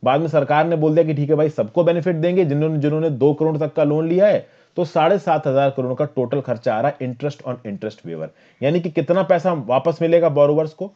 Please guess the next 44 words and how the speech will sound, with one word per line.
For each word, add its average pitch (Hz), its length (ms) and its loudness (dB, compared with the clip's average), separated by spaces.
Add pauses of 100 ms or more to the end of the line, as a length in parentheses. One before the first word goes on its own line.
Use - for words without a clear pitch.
(220)
जो 160 120 2
कंपाउंड 160 560 0
इंटरेस्ट 180 360 -2
उनके 165 200 -2
ऊपर 156 200 2
लगता 139 240 0
है 135 80 2
इस 131 120 -6 (120)
समय 110 220 -2
का, 76 200 -10 (280)
और - 80 0
जो 143 120 0
सिंपल 151 440 2
इंटरेस्ट 180 320 -4
उनके 160 200 -2
ऊपर 151 160 0
लगता 143 260 0
है 139 80 2
इस 139 120 -6
समय 131 200 0
का, 135 100 2
छह 151 300 -4
महीनों 131 280 -2
का, 139 160 0 (120)
एक 151 200 -2
मार्च 127 200 -4
से 139 100 -6
लेकर 123 200 -2
इकतीस 117 380 -4
बीस 117 300 -4 (240)
अगस्त 131 280 -2
तक 110 160 -2
का, 117 140 -2 (240)
इसके 147 220 0
बीच 180 220 0
का 202 80 -2
जो 185 100 0
डिफरेंस 147 480 -2
है 110 160 -4 (1120)
वो 147 220 2
वापस 117 260 2
कर 104 100 -4
दिया 95 200 -4
जाएगा 95 260 0